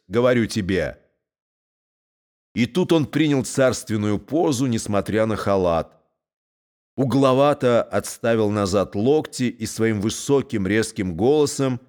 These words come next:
проверещал Клементу в лицо стихи.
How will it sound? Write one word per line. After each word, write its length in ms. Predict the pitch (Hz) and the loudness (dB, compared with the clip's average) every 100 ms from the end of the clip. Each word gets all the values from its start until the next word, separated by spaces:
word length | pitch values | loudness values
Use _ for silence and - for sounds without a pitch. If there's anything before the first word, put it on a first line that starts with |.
| _ _ | _ _
проверещал 680 | 120 127 135 131 - 160 147 | -2 2 2 2 2 2 2
Клементу 580 | - 143 143 139 135 120 | 0 0 2 0 -2 -2
в 60 | |
лицо 300 | 107 - 127 | -2 -2 -2
стихи. 760 | 117 - 113 - 104 82 64 | -2 -2 -4 -2 -2 -2 -4